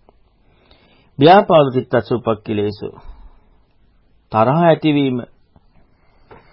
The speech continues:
යම් කිසි කෙනෙකුට තරහක් ඇති වෙනවා නම් ඒ තරහ සිතට හටගන්න උපක්ලේශයක්. එතකොට දැන් මෙතන හොඳටම විග්‍රහ වෙනවා, මූලිකව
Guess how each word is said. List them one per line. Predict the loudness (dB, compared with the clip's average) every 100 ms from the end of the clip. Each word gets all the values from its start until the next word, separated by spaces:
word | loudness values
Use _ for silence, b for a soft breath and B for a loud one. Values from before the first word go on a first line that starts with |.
| b
යම් | -4 -4
කිසි | -4 -8
කෙනෙකුට | -6 -4 -4 -8 -4
තරහක් | -2 0 -2 -2
ඇති | -6 -4
වෙනවා | -4 -2 -2
නම් | -4 -6 _ _ _ _ _ -8
ඒ | -8
තරහ | -2 -2 0 -2 -4 -6
සිතට | -12 -12 -10
හටගන්න | -10 -10 -8 -6 -6
උපක්ලේශයක්. | -8 -10 -10 -12 -12 -12 -16 -20 _ _ _ _ b b b b b b
එතකොට | 2 2
දැන් | 2
මෙතන | 2 0 0
හොඳටම | 0 2 0 0 -2
විග්‍රහ | -4 -4 -4 -2
වෙනවා, | -2 -2 -4
මූලිකව | -4 -4 -6 -6